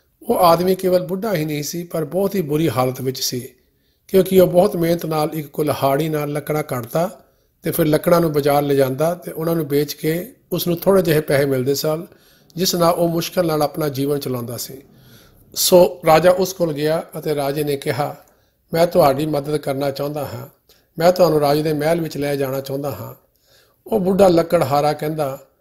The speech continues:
"ਉੱਥੇ ਕੋਈ ਵੀ ਨਹੀਂ ਜਾ ਸਕਦਾ।" ਉਸ ਬੁੱਢੇ ਨੇ ਕਿਹਾ, "ਕੀ ਤੂੰ ਰਾਜੇ ਦੀਆਂ ਮਹਿਲਾਂ ਦੀ ਕੀ ਗੱਲਾਂ ਕਰਦਾ ਹੈ?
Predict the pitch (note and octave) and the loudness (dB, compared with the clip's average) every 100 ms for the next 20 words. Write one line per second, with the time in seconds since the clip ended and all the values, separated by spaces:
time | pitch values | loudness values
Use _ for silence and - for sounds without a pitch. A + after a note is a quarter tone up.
0 | _ _ - F#3+ G#3 G3 G#3 A3+ G#3 G#3 | _ _ -14 -2 0 4 4 6 4 2
1 | E3 C#3+ C3 B2+ B2 B2+ - _ _ E3+ | 2 2 0 -6 -8 -14 -18 _ _ -10
2 | F3 F3 F3 E3+ D#3 D#3+ C#3+ D#3+ - - | -4 -2 0 0 0 0 0 -2 -6 -20
3 | - F3+ F3+ E3+ D3 C#3+ D#3 D3+ D#3 D3 | -8 -4 0 0 0 0 -2 -4 -2 0
4 | D3 E3+ E3+ D#3+ D#3 F#3 E3 C#3 C3+ C3 | 0 2 0 -2 -4 -2 0 0 -2 -4
5 | B2+ A#2 A#2+ - | -6 -6 -8 -12